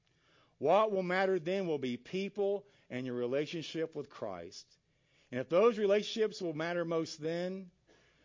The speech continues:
shouldn't they matter the most this morning?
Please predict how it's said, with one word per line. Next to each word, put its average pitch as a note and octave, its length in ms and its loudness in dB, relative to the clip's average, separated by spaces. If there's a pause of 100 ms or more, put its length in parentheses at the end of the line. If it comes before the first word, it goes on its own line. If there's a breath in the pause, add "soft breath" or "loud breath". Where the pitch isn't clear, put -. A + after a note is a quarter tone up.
shouldn't F3 460 -4
they D3 200 2
matter D3+ 680 -2
the A#2 140 -6
most A#2 560 -4 (100)
this G#2 260 -8
morning? E2+ 460 -12